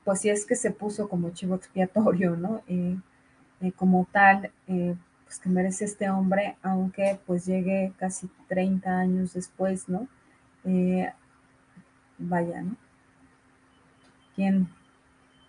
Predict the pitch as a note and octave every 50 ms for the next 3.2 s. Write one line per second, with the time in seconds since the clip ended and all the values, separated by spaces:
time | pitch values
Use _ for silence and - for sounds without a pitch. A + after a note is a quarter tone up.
0 | _ - F#3 F3+ F3 - F#3 E3+ E3+ F3 F3 E3+ F3 F3 G3 G3+ F#3+ F#3+ - F3+
1 | F3+ F3 F#3+ G3 - - - - - - - _ _ _ _ _ _ _ _ _
2 | _ _ _ _ _ - - - _ _ _ _ - G#3 G3 F#3+ F#3+ F#3+ F#3+ F#3+
3 | F#3+ F#3 - -